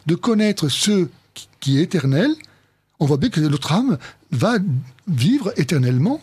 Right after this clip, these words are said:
de cette vérité, ou bien de cette absence de vérité. Mais en tout cas, elle est faite pour la vérité. La preuve, c'est que nous pouvons la connaître. On verra jamais un chien ou une vache s'asseoir au bord du chemin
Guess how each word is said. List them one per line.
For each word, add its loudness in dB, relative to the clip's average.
de 0
cette 0
vérité, -2
ou 2
bien 0
de -2
cette -2
absence 0
de 0
vérité. -2
Mais 2
en 4
tout -4
cas, 2
elle 2
est 2
faite -2
pour -2
la 2
vérité. -2
La -2
preuve, 0
c'est -2
que 2
nous 2
pouvons 0
la -2
connaître. -4
On 2
verra 2
jamais 2
un 2
chien 0
ou 2
une 2
vache 0
s'asseoir 0
au 2
bord 0
du 0
chemin 0